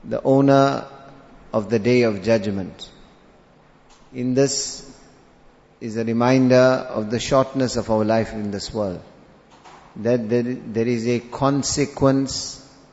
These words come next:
to our actions. Everything that we do is recorded. And a day is coming. Quran uses the term Yawm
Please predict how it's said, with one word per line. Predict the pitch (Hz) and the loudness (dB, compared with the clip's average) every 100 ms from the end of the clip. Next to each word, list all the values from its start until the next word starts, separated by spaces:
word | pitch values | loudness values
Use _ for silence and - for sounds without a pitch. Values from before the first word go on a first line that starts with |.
| - | -10
to | 123 | -4
our | 113 110 | 0 0
actions. | 113 117 - - 101 85 - - - _ _ _ _ _ _ _ - | 0 -2 -6 -8 -10 -12 -18 -20 -20 _ _ _ _ _ _ _ -12
Everything | 123 131 131 131 123 | -6 -4 -2 -2 -2
that | 117 | -2
we | 110 117 | -2 -4
do | 107 127 | 0 0
is | 123 98 | 0 -2
recorded. | 110 110 - 123 107 95 - - - - - - _ _ _ _ | -6 -2 4 4 4 -2 -6 -18 -20 -20 -20 -20 _ _ _ _
And | - 123 135 135 131 - | -6 0 2 0 -2 -2
a | 127 | -2
day | 117 135 127 | 4 4 4
is | 101 | 0
coming. | - 139 135 104 95 - - - - _ _ _ _ _ _ _ _ _ _ _ | -2 0 0 -2 -8 -16 -20 -20 -20 _ _ _ _ _ _ _ _ _ _ _
Quran | - 127 143 127 | -8 -4 -2 -2
uses | 127 117 120 104 | -2 -2 -4 -4
the | 123 | -4
term | - 123 120 113 110 - - - | -2 0 0 -2 -6 -10 -14 -8
Yawm | 113 120 127 117 110 95 | 0 4 6 4 0 -4